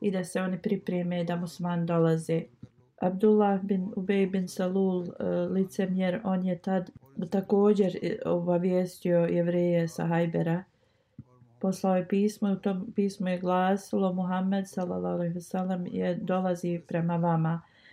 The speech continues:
E, pripremite se za odbranu i budite spremni, e, da mu se suprotstavite, zaštitite svoje, e, imovinu u, u, u tvrđavi.” „Vi ste veliki u broju,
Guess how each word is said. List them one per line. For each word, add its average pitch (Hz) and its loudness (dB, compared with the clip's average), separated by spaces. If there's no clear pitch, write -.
E, 180 2
pripremite 190 0
se 180 -6
za 175 2
odbranu 170 2
i 175 2
budite 185 0
spremni, 180 0
e, 175 2
da 170 4
mu 175 -2
se 175 -2
suprotstavite, 190 -2
zaštitite 185 -2
svoje, 175 2
e, 170 2
imovinu 180 0
u, 175 0
u, 170 -2
u 170 -4
tvrđavi.” 175 0
„Vi 196 4
ste 190 0
veliki 180 2
u 175 2
broju, 180 4